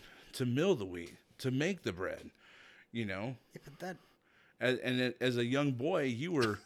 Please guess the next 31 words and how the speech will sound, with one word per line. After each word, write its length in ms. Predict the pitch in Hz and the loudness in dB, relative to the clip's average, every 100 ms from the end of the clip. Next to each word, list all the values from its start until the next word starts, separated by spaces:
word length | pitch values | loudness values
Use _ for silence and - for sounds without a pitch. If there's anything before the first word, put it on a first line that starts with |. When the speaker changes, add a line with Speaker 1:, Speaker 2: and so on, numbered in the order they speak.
| - - | -18 -20
Speaker 1:
<laughs> 200 | - - | -14 -2
you 180 | 147 | 4
were 140 | 175 120 | 6 6
helping 540 | 139 160 139 120 104 | 4 2 2 0 0
your 160 | 110 123 | 0 2
mom 360 | 110 120 170 135 | 2 2 0 2
around 240 | 120 117 | 2 0
the 100 | 104 | -2
house 440 | 139 190 147 - 117 | -4 -2 -4 -4 -6
until 300 | 104 123 117 | -4 0 2
you 140 | 113 | 2
were 160 | 104 - | 0 0
eight 300 | 113 120 - | -2 -2 -6
to 60 | |
ten 260 | 101 123 117 | -6 -2 0
years 200 | 117 104 | 0 0
old. 420 | 143 143 131 123 - - - _ | 0 2 0 -4 -12 -20 -20 _
And 80 | 101 | -2
then 80 | 113 | 0
you 140 | 120 | 2
went 120 | 113 | 2
out 120 | 113 117 | 0 0
to 60 | |
the 100 | 113 | -2
field 220 | 98 127 117 | 2 2 2
with 40 | |
your 80 | 101 | 0
dad, 400 | 104 127 165 90 | -2 -2 -2 -4
and 120 | 92 | -4
you 80 | 98 | -2
went 220 | 113 113 | -2 -2